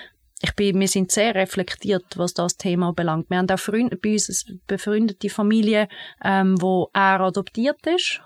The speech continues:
also auch von, aus einem anderen Land adoptiert ist.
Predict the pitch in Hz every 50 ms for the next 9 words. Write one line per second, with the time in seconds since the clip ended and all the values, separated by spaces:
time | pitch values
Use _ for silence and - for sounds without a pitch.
0 | - - 202 202 202 196 196 208 220 - - - 190 - - - 120 - 165 190
1 | 180 - 190 185 190 185 190 185 185 190 214 254 294 294 277 269 233 247 220 -
2 | - 220 220 - - 214 -